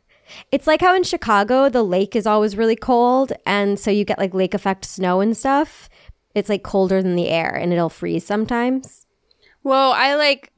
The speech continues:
Speaker 2: totally tuned out for a second. <laughs>
Speaker 1: Uh-huh. I was just trying to explain, like, weather. Um,
Speaker 2: Yeah,
Speaker 1: and
Speaker 2: yeah.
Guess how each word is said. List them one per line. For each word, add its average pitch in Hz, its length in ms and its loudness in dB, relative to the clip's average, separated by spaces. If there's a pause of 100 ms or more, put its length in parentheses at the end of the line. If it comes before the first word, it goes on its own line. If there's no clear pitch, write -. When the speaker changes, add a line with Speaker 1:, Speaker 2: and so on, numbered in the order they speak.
Speaker 2:
totally 262 420 0
tuned 240 300 -4
out 220 220 -2
for 240 120 -8
a 202 80 -6
second. 208 420 -6 (140)
<laughs> - 0 - (460)
Speaker 1:
Uh-huh. 208 340 2 (640)
I 277 140 6
was 381 160 0
just 415 160 -4
trying 359 220 2
to 349 100 2
explain, 247 520 0
like, 202 180 0 (100)
weather. 220 480 2 (320)
Um, 226 140 6
Speaker 2:
Yeah, 247 380 6
Speaker 1:
and 240 220 0
Speaker 2:
yeah. 294 380 2